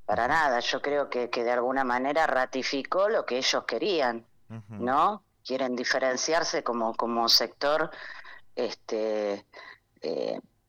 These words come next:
Speaker 1: a-, a-, aparte, eso es lo que menos representa el, el, el peronismo y, y me parece que, digo, a ver, vos y yo tenemos varios años en esto, ¿vos esperabas un, una, a-, algo diferente?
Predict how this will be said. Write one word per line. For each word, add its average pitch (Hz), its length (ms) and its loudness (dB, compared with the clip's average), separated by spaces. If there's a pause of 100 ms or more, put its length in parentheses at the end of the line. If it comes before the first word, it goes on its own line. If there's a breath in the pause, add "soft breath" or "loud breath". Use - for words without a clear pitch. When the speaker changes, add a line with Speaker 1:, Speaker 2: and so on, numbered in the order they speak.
(1000)
Speaker 1:
a-, - 280 0
a-, - 220 2
aparte, 147 640 0
eso 135 180 2
es 131 60 -2
lo 127 120 0
que 113 120 -2
menos 131 260 0
representa 127 720 0
el, 104 140 -2
el, 107 220 -4
el 107 180 -4
peronismo 175 880 2
y, 110 560 -2 (540)
y 156 100 -2
me 151 140 0
parece 190 520 -2
que, 139 200 -4 (200)
digo, 131 220 0
a 127 40 4
ver, 131 180 2
vos 151 220 0
y 151 60 -2
yo 151 220 0
tenemos 139 500 -2
varios 135 320 2
años 139 300 0
en 135 100 0
esto, 180 460 -2 (500 loud breath)
¿vos - 220 2
esperabas 147 600 2
un, 135 200 -4
una, 117 760 -2
a-, - 240 -2
algo 151 280 0
diferente? 139 720 -2